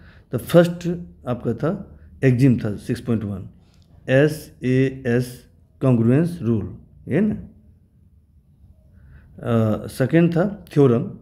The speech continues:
सिक्स पॉइंट वन, था एएसए रूल, ओके। तो इसी दो पे हमने डिस्कस किया था, इसी बे-,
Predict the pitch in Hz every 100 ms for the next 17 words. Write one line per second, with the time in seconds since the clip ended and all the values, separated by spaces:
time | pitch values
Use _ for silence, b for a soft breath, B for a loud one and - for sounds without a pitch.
0 | - _ - 139 - 123 107 101 98 -
1 | - b b b b b b _ 135 135
2 | - - 131 135 135 190 208 - - _
3 | - 127 127 151 170 - - _ _ _
4 | _ _ 127 127 131 190 - - _ _
5 | _ _ _ _ _ 127 120 104 101 -
6 | - _ _ _ _ 120 120 196 - -
7 | - _ _ _ _ - _ _ _ 131
8 | 131 139 131 - 127 127 117 127 143 127
9 | 143 139 - 160 233 165 151